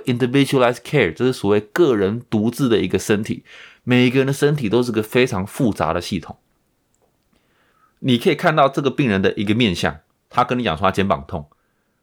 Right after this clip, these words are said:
如果你没有问的话，你不知道他平常生活习惯是什么，你不知道他睡眠品质是什么，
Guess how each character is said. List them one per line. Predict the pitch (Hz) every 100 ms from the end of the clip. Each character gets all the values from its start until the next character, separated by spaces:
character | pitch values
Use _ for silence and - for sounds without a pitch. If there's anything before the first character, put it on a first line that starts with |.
| _ _ -
如 | 151
果 | 170
你 | 113
没 | 151
有 |
问 | 120 147
的 | 101
话， | 123 107 -
你 | 101 98
不 | 139
知 | 123
道 | 127 104
他 | - 120
平 | 104
常 | 92
生 | 95 107
活 | 95
习 | 85 80
惯 | 90 82
是 |
什 | 82
么， | - - _ _ _ _
你 | 113 104
不 | 139
知 |
道 | 131
他 |
睡 | 131 131
眠 | 90
品 | 92 80 73
质 | 76
是 | 85
什 |
么， | 90